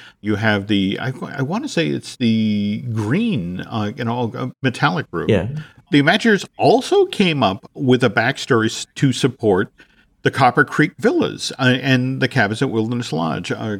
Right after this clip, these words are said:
Speaker 1: which again we mentioned opened, uh, July of two thousand seventeen.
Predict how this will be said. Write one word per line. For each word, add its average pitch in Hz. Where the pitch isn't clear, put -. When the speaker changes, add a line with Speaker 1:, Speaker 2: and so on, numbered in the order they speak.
Speaker 1:
which 135
again 107
we 104
mentioned 95
opened, 101
uh, 101
July 95
of 92
two 117
thousand 98
seventeen. 101